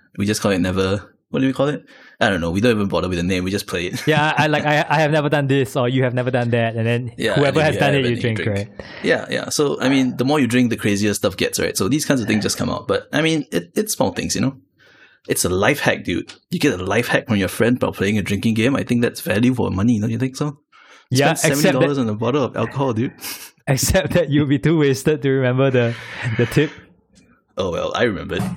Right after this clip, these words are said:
Speaker 1: so. <laughs>
Speaker 2: Yeah. Do, do you have any more tips for us that, uh, that might be interesting?
Speaker 1: Uh, yeah. I mean, we're talking about the,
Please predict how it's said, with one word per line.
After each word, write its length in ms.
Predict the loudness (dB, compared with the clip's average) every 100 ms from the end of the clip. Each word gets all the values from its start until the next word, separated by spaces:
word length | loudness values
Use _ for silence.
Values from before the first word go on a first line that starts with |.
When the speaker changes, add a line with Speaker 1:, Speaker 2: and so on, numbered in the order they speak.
| -4
Speaker 1:
so. 420 | -2 -2 -4 -10 _ -6 -2 -2
<laughs> 420 | -2 -6 -6 0
Speaker 2:
Yeah. 600 | 4 4 4 4 2 -2 -2 2
Do, 200 | 4 4
do 100 | 6
you 100 | 6
have 140 | 6
any 140 | 4
more 140 | 4 2
tips 280 | 2 0 2
for 180 | 4
us 260 | 4 2 -2
that, 200 | 0 2
uh, 300 | 2 0 -2 -2
that 120 | 0
might 140 | 0 0
be 120 | 0
interesting? 420 | -2 -2 -4 -4 -10 _ _ _ _ -4
Speaker 1:
Uh, 280 | -2 0 2
yeah. 240 | 2 2 0
I 180 | 0 2
mean, 300 | 4 2 0
we're 100 | 0
talking 220 | 0 2
about 140 | 0
the, 120 | -2